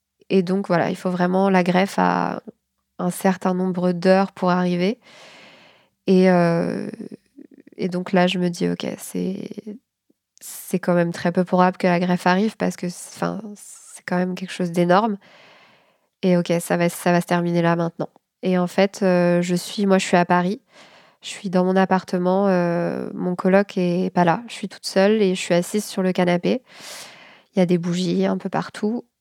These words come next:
Et j'ai, je, je, je lui parle. On s'échange des textos, on s'écrit. Et c'est très calme.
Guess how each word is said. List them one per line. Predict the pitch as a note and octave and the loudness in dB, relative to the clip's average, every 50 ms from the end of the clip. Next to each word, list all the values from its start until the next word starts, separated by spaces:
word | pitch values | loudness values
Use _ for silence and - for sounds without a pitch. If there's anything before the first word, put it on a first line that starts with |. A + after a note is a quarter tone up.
| _ _ _ _ - - | _ _ _ _ 0 2
Et | G3 F#3 | 2 2
j'ai, | F3+ F3+ F#3 F3+ F3+ F3+ F3 F3 F3 F3 E3+ - | 2 0 0 0 2 2 2 0 0 -2 -2 -4
je, | F#3+ F#3+ F#3+ F#3+ G3 - - - - - | -4 -4 -6 -6 -6 -8 -8 -10 -10 -8
je, | F#3+ F#3 F#3 F#3 F#3 F#3 | -4 0 0 0 0 0
je | F#3 F3+ F#3+ | 0 4 4
lui | F#3+ F#3+ | 4 6
parle. | F#3 - F3 E3+ - - | 6 6 4 4 2 -2
On | - F#3 | -6 -8
s'échange | - - F#3+ F#3 G3 G3 F#3+ | -4 -4 -2 0 0 0 0
des | F#3 F#3+ F#3 | 2 0 0
textos, | F3 F#3 F3+ - - - G#3 | 0 0 -2 -2 0 -2 0
on | A3 G#3+ | 0 0
s'écrit. | F#3+ - F3 F3+ - - - G3+ B3 _ _ - - - - - - - - - - - - - - - - - _ _ _ _ _ _ _ | -2 -2 -4 -6 -6 -6 -6 -6 -6 _ _ -20 -20 -18 -16 -16 -16 -16 -18 -20 -20 -20 -20 -20 -20 -20 -20 -20 _ _ _ _ _ _ _
Et | - A3 | 2 4
c'est | - G#3+ G3 | 4 4 2
très | - - A#3+ A#3+ A#3 | 4 4 2 4 4
calme. | - G3 F#3 F#3+ G3 G3 G#3+ | 4 2 2 2 -2 -6 -8